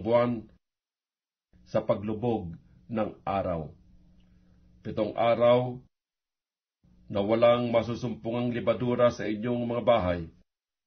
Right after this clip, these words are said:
sapagkat sino mang kumain niyaong may libadura ay ihiwalay sa kapisanan ng Israel ang taong yaon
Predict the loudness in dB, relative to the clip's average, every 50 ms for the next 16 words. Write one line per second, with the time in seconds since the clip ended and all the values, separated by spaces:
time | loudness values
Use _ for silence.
0 | _ _ _ _ _ _ _ _ _ _ _ _ -8 -8 -6 -6 -6 -2 0 0
1 | 0 -2 -4 -6 -4 -4 -2 -2 -2 -2 -4 -4 -6 -6 -2 2 2 2 2 2
2 | 0 -2 -2 -2 0 0 0 -2 -2 -4 -4 -2 -2 -2 -2 -2 2 2 2 2
3 | 2 -2 2 4 4 4 2 0 -10 _ _ _ _ _ _ _ _ _ _ _
4 | _ _ _ _ _ _ _ _ _ _ -2 2 4 4 4 2 0 -2 -2 -2
5 | 0 0 0 4 6 6 8 8 8 6 4 4 -2 -2 -4 -4 -4 -8 -8 -4
6 | 0 0 0 0 0 -2 -2 -4 -4 -6 -6 -2 2 4 4 4 4 2 0 -2
7 | -8 -12 _ _ _ _ _ _ _ _ _ _ _ _ _ _ _ _ _ _
8 | _ _ _ _ -4 -2 -2 -2 -2 0 2 4 4 4 4 2 2 0 2 2
9 | 2 2 0 -2 -6 -10